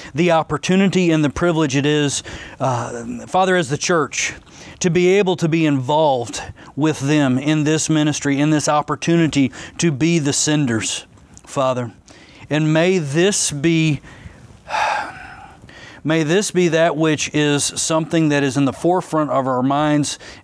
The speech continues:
daily for years to come as the church, that it is our responsibility and it is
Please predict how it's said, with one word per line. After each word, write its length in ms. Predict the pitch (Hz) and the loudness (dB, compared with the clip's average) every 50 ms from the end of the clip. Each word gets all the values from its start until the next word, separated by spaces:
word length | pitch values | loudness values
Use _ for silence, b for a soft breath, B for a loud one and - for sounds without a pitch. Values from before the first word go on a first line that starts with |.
| - 123 113 | -12 -10 -6
daily 460 | 107 151 151 156 156 156 143 135 131 120 | -2 0 0 2 2 2 2 2 0 0
for 200 | - - 139 135 | 0 0 0 2
years 380 | 135 139 143 143 139 135 - - | 2 2 2 2 2 0 0 -2
to 100 | 135 - | -4 -4
come 440 | - 139 127 113 98 85 - - - - - - - - _ _ _ _ _ _ _ _ _ B B B B B B B B B | -2 -2 -2 -2 -2 -6 -10 -16 -20 -20 -20 -20 -20 -20 _ _ _ _ _ _ _ _ _ B B B B B B B B B
as 240 | 143 160 160 123 | 0 0 0 0
the 80 | 120 143 | -2 -4
church, 520 | - - 147 127 113 101 - - - - - - _ B B B B B B B B - | -2 -2 -2 -2 -2 -4 -6 -6 -6 -6 -8 -14 _ B B B B B B B B -2
that 200 | 151 156 139 - | -2 -2 -2 0
it 200 | - 170 196 208 | 0 0 2 2
is 220 | 175 180 175 - - - | 2 2 0 0 0 0
our 260 | 143 165 175 180 170 | 0 2 2 2 2
responsibility 1200 | 160 156 147 - - - 160 156 165 165 - - 160 139 117 135 143 147 143 135 135 139 131 135 | 2 0 -2 -2 -2 0 0 0 0 0 -2 -4 -4 -2 0 0 0 2 0 0 2 2 2 2
and 120 | 139 143 | 4 2
it 140 | 156 175 185 | 2 2 2
is 280 | - 160 165 156 139 | 2 2 0 0 0